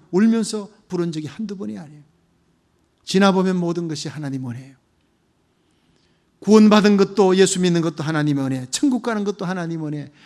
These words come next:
순간순간마다 에베네셀 하나님의 은혜가 생각나서 눈물이 납니다.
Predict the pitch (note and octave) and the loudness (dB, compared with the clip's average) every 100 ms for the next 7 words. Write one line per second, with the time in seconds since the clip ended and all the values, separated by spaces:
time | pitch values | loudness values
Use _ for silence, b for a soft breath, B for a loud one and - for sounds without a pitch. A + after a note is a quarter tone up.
0 | b - C4 C#4+ C4 C4 B3 B3+ A#3 A#3 | b -2 2 4 4 4 2 0 0 0
1 | A3 G#3+ G#3+ D3+ - b b b b - | 0 0 -2 -4 -16 b b b b 4
2 | A3+ C#4 C4+ B3 B3+ F3+ A#3 A3 G#3 G#3 | 6 8 8 6 0 -2 -2 2 2 0
3 | F#3 F3 D#3 F#3 D#3 C#3+ C3 C#3+ B2+ B2+ | -2 -4 -6 -8 -8 -6 -8 -8 -4 -4
4 | B2+ B2 G#2 A2 | -4 -8 -14 -20